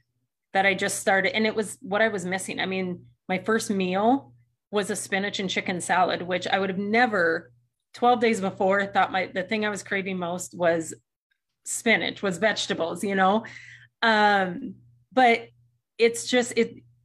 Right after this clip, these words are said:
don't overthink it. Just take it one step at a time. You do the eleven days. And, you know, even when I have people start, it's like, okay, focus on, they'll start getting into, "Okay, what does a cleanse day look like?" What, I'm like,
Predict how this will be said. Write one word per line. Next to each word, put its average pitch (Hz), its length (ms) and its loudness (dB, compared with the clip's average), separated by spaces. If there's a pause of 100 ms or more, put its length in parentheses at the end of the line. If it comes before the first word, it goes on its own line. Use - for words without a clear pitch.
(540)
don't 226 220 2
overthink 202 440 -2
it. - 160 -18 (680)
Just 226 300 0
take 247 240 2
it 247 120 2
one 208 200 0
step 220 260 2
at 208 160 4
a 240 60 0
time. 180 400 -4
You 190 80 -2
do 208 140 -4
the 240 120 0
eleven 233 320 4
days. 180 320 -4
And, 208 240 -4 (100)
you 214 120 -6
know, 214 180 -2
even 226 500 0 (440)
when 214 140 -2
I 233 300 2
have 208 200 -6
people 220 260 -4
start, 220 400 0
it's - 200 -8
like, 208 180 -2
okay, 226 220 -4
focus 220 440 -4
on, 190 120 -2
they'll 214 120 2
start 214 260 -2
getting 202 240 -4
into, 196 320 -4
"Okay, 202 160 -4
what 190 140 -2
does 196 100 -2
a 202 40 -10
cleanse 214 280 -2
day 202 100 -2
look 180 180 -6
like?" 175 160 -6
What, 185 140 -12 (140)
I'm 196 140 -14
like, 208 220 -8